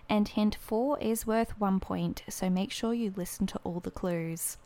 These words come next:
Once we finish with our Guess Who, we will be going back to category two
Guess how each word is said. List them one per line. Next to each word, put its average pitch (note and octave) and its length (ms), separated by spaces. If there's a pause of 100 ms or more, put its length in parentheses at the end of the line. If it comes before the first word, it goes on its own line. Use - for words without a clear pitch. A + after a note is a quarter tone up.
(920)
Once G3 300
we G3+ 100
finish G3+ 380
with G3+ 160
our F#3+ 120
Guess G3+ 280
Who, A#3 320
we G#3 160
will G#3+ 160
be G#3 160
going G3 300
back F#3+ 240
to - 100
category G3+ 460
two C#4 360